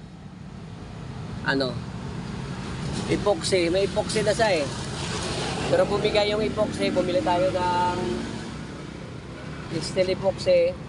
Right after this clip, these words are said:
Tapos, yung part na may bitak ay nilinisan natin, tapos nilagyan natin ng steel epoxy.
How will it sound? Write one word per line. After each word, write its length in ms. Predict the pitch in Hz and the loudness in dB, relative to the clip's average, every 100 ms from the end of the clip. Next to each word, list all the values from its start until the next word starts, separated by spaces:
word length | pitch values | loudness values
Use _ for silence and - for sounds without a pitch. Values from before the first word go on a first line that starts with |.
| - - - - - - | -10 -10 -10 -10 -10 0
Tapos, 320 | 165 196 180 | 0 0 -2
yung 160 | 196 170 | 0 2
part 160 | 190 185 185 | 4 4 2
na 80 | |
may 160 | 185 185 | 2 2
bitak 320 | 185 175 160 156 - - - - - - - - - - - - - - - - | 0 2 0 0 -6 -6 -6 -6 -8 -8 -8 -8 -8 -8 -6 -4 -4 -2 -2 0
ay 400 | 165 151 156 165 | 2 4 6 4
nilinisan 560 | 165 165 175 170 165 170 | 4 4 4 2 2 4
natin, 320 | 165 156 156 | 4 4 2
tapos 240 | 156 151 - | 0 0 0
nilagyan 400 | 165 151 151 151 | 0 2 2 2
natin 320 | 147 151 147 | 2 0 0
ng 320 | 147 151 147 | 0 0 0
steel 240 | - 151 | 0 0
epoxy. 400 | - - - - | 0 0 0 0